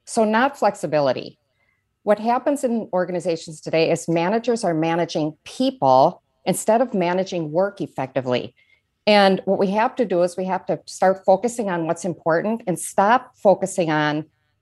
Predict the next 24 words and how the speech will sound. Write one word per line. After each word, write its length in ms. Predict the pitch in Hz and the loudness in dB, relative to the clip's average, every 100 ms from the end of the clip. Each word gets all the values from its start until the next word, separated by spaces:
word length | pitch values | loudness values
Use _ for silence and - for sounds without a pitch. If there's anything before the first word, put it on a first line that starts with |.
| _ | _
location 720 | 180 180 - 165 165 196 180 156 | 0 0 -2 -4 -2 -2 -2 -4
and 180 | 151 | -6
time. 640 | - - 175 135 120 - - _ _ _ - | -6 -4 -2 0 -2 -4 -10 _ _ _ 4
You 120 | 254 | 6
know, 120 | 254 | 6
Kelly, 320 | 262 226 220 | 6 6 6
we're 160 | 202 185 | 4 4
all 180 | 208 226 | 4 6
remote. 540 | 208 175 127 - - _ _ _ _ | 2 2 -2 -4 -14 _ _ _ _
Even 260 | 226 254 311 | -2 0 0
if 120 | 320 | 2
you're 120 | 269 | 2
in 100 | 233 | 2
the 100 | 202 | 2
office 580 | 156 170 - 277 294 - | 0 -2 -2 -4 -4 -10
and 120 | 190 | -12
somebody 300 | - 196 196 | -2 -2 2
else 180 | 202 196 | 0 0
is 80 | 190 | -2
on 120 | 190 | -2
a 60 | 170 | -2
different 380 | 185 190 170 - | -4 -6 -10 0
floor, 400 | 156 185 240 - _ | 4 4 0 -6 _
remote. 640 | 233 233 277 277 - | 0 2 0 -2 -6